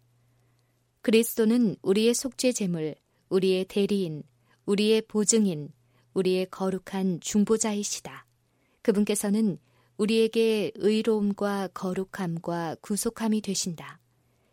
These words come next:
그리스도께서는 참 것의 그림자인 손으로 만든 성소에 들어가지 아니하시고 오직 참 하늘에 들어가사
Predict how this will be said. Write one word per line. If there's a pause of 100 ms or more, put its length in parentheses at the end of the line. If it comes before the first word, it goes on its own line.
(120)
그리스도께서는 (300)
참
것의
그림자인
손으로
만든
성소에
들어가지
아니하시고 (480)
오직 (360)
참
하늘에
들어가사